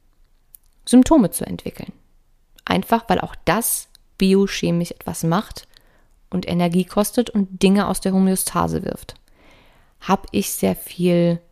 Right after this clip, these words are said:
Rot, weiß ich zum Beispiel, ähm, dass ich eventuell irgendwelche, ähm, Probleme habe mit Medikamenten, die ich schon mal genommen habe. Es kann beispielsweise sein,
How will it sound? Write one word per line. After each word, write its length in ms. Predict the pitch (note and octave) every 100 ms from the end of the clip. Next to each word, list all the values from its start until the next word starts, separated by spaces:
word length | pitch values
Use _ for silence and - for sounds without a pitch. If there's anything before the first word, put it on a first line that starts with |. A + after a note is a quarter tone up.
| _ -
Rot, 580 | F3+ B3+ A#3+ F#3+ - - _ _ _ _ _ _ _ _
weiß 320 | F#3 F3+ F3 F#3+
ich 160 | -
zum 180 | - F3+
Beispiel, 720 | E3+ E3 - - F3 F3 F3 - _ _ _ -
ähm, 520 | F3 F3 F3 F3 F3+ _ _ _ -
dass 320 | F3+ F3+ - -
ich 380 | G3 - -
eventuell 800 | - F#3 F3+ F#3+ - F3 F3 F3+ -
irgendwelche, 1000 | F3+ F3+ F3+ - E3 E3+ - D#3+ D#3+ F3+ - _ _ _ _ _ _ _ - -
ähm, 500 | E3 D#3+ D#3 D#3+ D#3+ _
Probleme 460 | - F3+ F#3+ G#3 G3
habe 400 | G3+ G3+ G#3+ G#3+
mit 440 | F#3 F#3+ - - - -
Medikamenten, 680 | G3+ G3+ - A3+ C4 C4
die 80 | F3
ich 60 | E3
schon 140 | D#3+
mal 60 | D#3+
genommen 340 | E3 - E3
habe. 140 | - -
Es 80 |
kann 180 | - F#3+
beispielsweise 580 | F3+ F3+ F#3 - E3+ D#3+
sein, 320 | E3 G#3+ B3